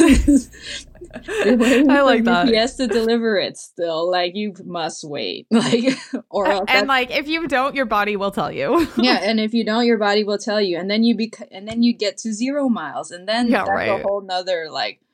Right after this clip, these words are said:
Speaker 2: <laughs>
Speaker 1: then you have to start the build all over again. And so, um, I wish I had a better way to explain it, but that's just, like, an explanation for,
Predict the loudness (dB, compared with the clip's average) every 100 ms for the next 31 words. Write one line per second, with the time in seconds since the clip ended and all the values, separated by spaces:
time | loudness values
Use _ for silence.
0 | _ _ _ -4 -2 -4 -8 -8 -8 -6
1 | 0 4 4 4 2 -2 2 0 0 -2
2 | 0 2 2 2 0 0 -2 -2 -4 -6
3 | -6 -6 -8 -6 -6 -8 -12 _ _ _
4 | -12 -4 -2 -2 -4 _ _ -8 -6 -4
5 | -6 -6 0 2 2 2 2 2 2 2
6 | 2 2 0 0 -2 -6 -6 -4 -4 -6
7 | -6 -4 -6 -4 -6 -4 -4 -4 -6 -8
8 | -10 -10 -10 -10 -10 -10 -8 -10